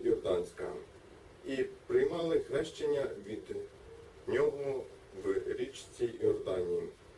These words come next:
сповідаючись у своїх гріхах. Побачивши, що сила фарисеїв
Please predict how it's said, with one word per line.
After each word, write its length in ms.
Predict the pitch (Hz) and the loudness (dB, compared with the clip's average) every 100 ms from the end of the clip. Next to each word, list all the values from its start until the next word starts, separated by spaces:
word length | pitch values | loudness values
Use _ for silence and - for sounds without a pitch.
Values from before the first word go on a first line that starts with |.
| - - - - - - - - | -20 -20 -20 -20 -20 -20 -20 -4
сповідаючись 1000 | - - 190 - 185 180 - 170 - - - | 4 6 8 8 10 8 6 0 0 -4 0
у 120 | - | 0
своїх 460 | - 107 117 127 - | 4 6 6 4 -2
гріхах. 380 | - - - - - - - - - - - - - - - - | -4 -4 -6 -8 -12 -20 -20 -20 -20 -20 -20 -20 -20 -20 -20 2
Побачивши, 640 | - 139 - - - 110 | 4 6 4 0 -2 -4
що 260 | 101 - - | -2 0 0
сила 280 | - - - - | 2 2 2 2
фарисеїв 640 | - - - 135 127 107 | -2 0 0 2 2 0